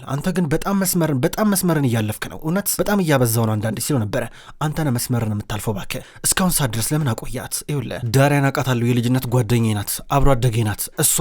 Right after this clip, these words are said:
እንደ የትኛውም ሴት ከዚህ በፊት እንደምታውቃት አይደለችም፣ እሺ ተጠንቀቅ እያለው ነበረ። እንዲህ አንድ ላይ አብረው እየተጨቃጨቁ ቱርካን ስትመጣ ወዲያው ነበር እህቶቿ እያቀፏት የነበረው፣ ይላቀሳሉ። ከዛ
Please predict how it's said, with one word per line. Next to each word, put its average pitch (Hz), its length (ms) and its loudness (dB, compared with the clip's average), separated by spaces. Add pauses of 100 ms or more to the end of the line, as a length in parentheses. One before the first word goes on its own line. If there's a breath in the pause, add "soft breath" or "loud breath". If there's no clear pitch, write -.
(220)
እንደ 143 180 2
የትኛውም 131 400 2
ሴት 127 160 -4
ከዚህ 120 220 0
በፊት 123 160 -2
እንደምታውቃት 123 680 0
አይደለችም፣ 120 440 -2
እሺ - 100 -2 (100)
ተጠንቀቅ 135 480 0
እያለው 123 340 2
ነበረ። 107 260 0 (240)
እንዲህ 190 260 2 (100)
አንድ 151 180 2
ላይ 117 200 -2
አብረው 139 240 0
እየተጨቃጨቁ - 580 -4 (180)
ቱርካን 170 340 2
ስትመጣ - 420 -4 (180)
ወዲያው 135 240 4
ነበር 123 320 2
እህቶቿ 139 380 -4 (100)
እያቀፏት 120 520 -2
የነበረው፣ 107 440 -2 (120)
ይላቀሳሉ። 131 720 0 (420 loud breath)
ከዛ 110 240 0